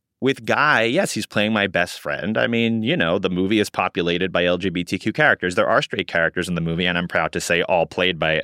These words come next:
openly L G B T Q actors, which never happens. Older ones, younger ones. Um, but, uh, one of the things we deal with in the gay community, too, there's obviously, you know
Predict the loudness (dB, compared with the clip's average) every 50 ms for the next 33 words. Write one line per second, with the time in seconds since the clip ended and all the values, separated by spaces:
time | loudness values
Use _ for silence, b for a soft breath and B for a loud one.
0 | -4 -4 -4 -2 -2 -4 -4 -2 0 0 0 0 -2 -4 -4 -4 -6 -4 -6 -6
1 | -2 0 0 2 2 0 0 -2 -4 -4 -4 -4 -6 -10 -8 -8 -6 -4 -2 0
2 | 2 0 2 0 0 -2 -2 -4 -6 -6 -4 -2 -2 -2 -2 -2 -6 -14 B B
3 | B B B B B 4 6 6 6 6 6 4 4 4 4 4 2 2 2 2
4 | 2 2 4 4 4 4 4 2 2 0 -2 -4 -8 -14 B B B B B B
5 | B B B B -2 2 4 6 6 6 6 4 4 2 0 -2 -4 _ _ _
6 | _ -16 -14 -4 0 2 2 4 4 4 2 2 0 -2 _ b b b b b
7 | b b b _ _ -10 -8 -4 -2 -4 -4 0 0 2 2 4 4 4 4 4
8 | 0 0 0 -2 0 0 2 2 2 2 0 -2 0 2 2 0 0 -2 -4 -4
9 | -4 -2 -2 -2 -2 -4 -4 0 2 4 4 4 4 4 2 2 2 0 0 2
10 | 2 2 2 2 0 0 0 -2 -2 0 0 0 0 0 -2 -4 -6 -8 _ _
11 | _ _ _ _ _ _ _ _ _ -2 -2 2 4 4 4 6 6 4 4 0